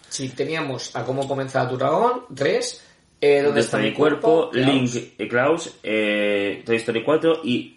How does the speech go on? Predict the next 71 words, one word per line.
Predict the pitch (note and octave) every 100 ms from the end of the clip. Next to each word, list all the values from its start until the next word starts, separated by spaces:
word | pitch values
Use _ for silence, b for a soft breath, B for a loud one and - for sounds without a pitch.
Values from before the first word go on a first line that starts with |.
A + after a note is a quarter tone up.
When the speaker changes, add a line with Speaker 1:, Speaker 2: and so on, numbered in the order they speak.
| -
Speaker 2:
Link, | C3 D3+ C#3+
el |
origen | C3 C3+ B2+
perdido, | A#2+ C#3+ C#3+
que |
es | C3
la | A#2+
que | A#2
yo | B2+
pensaba | B2+ A#2 D3+ A#2+
que | A2
se | G#2+
iba | A2
a |
llevar | G#2 A2 G#2+
en | G#2
vez | G#2
de | G#2
Klaus, | C#3 B2+
fíjate, | - G#2+ G#2+ D#3+ C3
Speaker 1:
Sí, | - C#3+
Speaker 2:
si | - G#2+
tuviese | A2+ C#3
Speaker 1:
no, | C3
Speaker 2:
que |
ser | G#2+ G2+
alguna. | F#2+ C#3+ D#3 F#2+
Pero | - G#2+
Speaker 1:
yo |
Speaker 2:
es | F#3
que |
Speaker 1:
prefería | C3 A#2+ B2+ C3
Speaker 2:
ni, |
Speaker 1:
a | -
Klaus. | - - - -
Speaker 2:
pero | A2+
es | -
que | D#3+
en | C3
ningún | A#2 B2+ E3+
momento | E3 D3+ D3+ B2+
se | B2+
me |
pasó | A2+ A2 C3
por | B2 A#2
la | A2
cabeza | G#2+ A#2+ C3
la | A2+
idea | A#2+
de | A#2+
que | A2
Toy | G#2+ B2
Story | B2 A#2 A2
cuatro | B2 C#3+
se | C3+
Speaker 1:
Ah, | A#2+
Speaker 2:
iba | A#2
a |
llevar | A2 A2 A#2+ A2+
este | -
premio. | G#2+ B2 C#3
Speaker 1:
Toy | D3
Story | - D#3 C3+
cuatro, | D3+ G#3+
que | G3
tenéis | B2+ B2 A#2
la | B2
opinión | A#2+ A#2+ B2
en | A#2+ A#2
el | A2+
canal, | - A#2+ B2 E3+